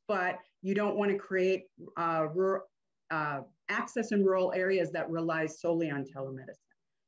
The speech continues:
You still want, there are services that still need to be done in person. And so how do we make sure that we're preserving that access in rural areas for people where that, that is the way the service, uh, should be performed? Um, individuals with pre-existing health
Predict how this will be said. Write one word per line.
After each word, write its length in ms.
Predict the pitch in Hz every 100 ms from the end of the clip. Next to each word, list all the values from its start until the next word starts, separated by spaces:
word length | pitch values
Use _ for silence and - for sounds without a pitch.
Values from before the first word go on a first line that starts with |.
| -
You 80 | 175
still 340 | - 220 208
want, 280 | 202 196 180
there 160 | 190
are 180 | - 190
services 560 | 196 - 175 190 180 156
that 160 | 160 156
still 260 | - 175
need 220 | 165 160
to 60 | - _
be 80 | 160
done 380 | 151 156 143 135 _ _ _
in 220 | 170 160
person. 440 | 165 156 156 135 131
And 140 | 147
so 160 | - 151
how 180 | 202
do 80 | 196
we 120 | 196
make 220 | 185 170 -
sure 440 | - 175 151 - _ _
that 120 | 170 165
we're 120 | 165
preserving 520 | - 160 175 170 180
that 140 | 160 143
access 480 | 143 139 - 147
in 160 | 143 139
rural 340 | 139 139 139 -
areas 420 | 143 139 139 - -
for 80 |
people 340 | 143 160 151 147
where 180 | 143 143
that, 200 | 151 - 143
that 180 | 170 -
is 180 | 170 165
the 80 | 160
way 180 | 143
the 100 | 143
service, 480 | 147 160 151 139 - _ _ _ _ 151
uh, 120 | 156
should 360 | - 220 180
be 140 | 156 143
performed? 500 | - 135 _ - - _ _ _ _ _
Um, 340 | 175 175 165 - _ _ -
individuals 580 | 202 208 208 208 208
with 200 | 196 196 -
pre-existing 600 | 214 196 190 196 190 175
health 240 | 160 165